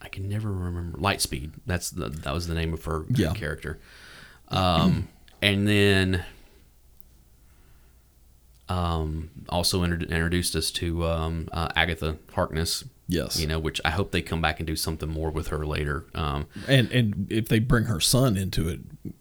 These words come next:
Speaker 1: Yeah,
Speaker 2: really
Speaker 1: yeah,
Speaker 2: be
Speaker 1: yeah. You get
Speaker 2: interesting.
Speaker 1: into, yeah, yeah. You get into,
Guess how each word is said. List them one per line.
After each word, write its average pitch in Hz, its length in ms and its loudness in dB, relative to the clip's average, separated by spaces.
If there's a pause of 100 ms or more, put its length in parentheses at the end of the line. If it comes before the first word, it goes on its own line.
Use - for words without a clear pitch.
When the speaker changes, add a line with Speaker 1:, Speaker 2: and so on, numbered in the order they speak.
(140)
Speaker 1:
Yeah, 123 440 10
Speaker 2:
really 139 260 12
Speaker 1:
yeah, 104 40 8
Speaker 2:
be 101 60 6
Speaker 1:
yeah. 101 200 8
You 95 140 6
get 95 160 6
Speaker 2:
interesting. 92 60 6
Speaker 1:
into, 92 160 2
yeah, 98 160 6
yeah. 92 340 4
You 90 160 2
get 95 160 4
into, 87 360 0